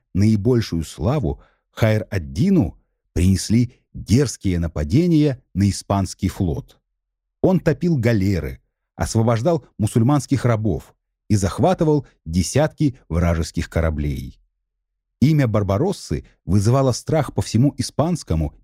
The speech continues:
и итальянскому побережью. Количество пленённых им христиан исчислялось тысячами. За дворян он требовал огромный выкуп, а простолюдинов продавал в неволю.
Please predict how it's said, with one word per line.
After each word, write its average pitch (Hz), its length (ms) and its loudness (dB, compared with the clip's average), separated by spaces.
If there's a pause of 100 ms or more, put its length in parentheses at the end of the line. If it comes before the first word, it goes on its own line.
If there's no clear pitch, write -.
и 113 140 4
итальянскому 104 680 0
побережью. 101 800 0 (560)
Количество 135 640 0 (260)
пленённых 120 640 2
им 110 140 4
христиан 101 800 -2 (340)
исчислялось - 840 -2
тысячами. 76 640 -4 (680)
За 113 160 2
дворян 110 480 0 (240)
он 185 200 2
требовал 165 540 2 (120)
огромный 143 480 2
выкуп, - 440 0 (580)
а 98 100 2
простолюдинов 117 800 0 (180)
продавал 92 440 0
в 80 80 -8
неволю. 73 580 -4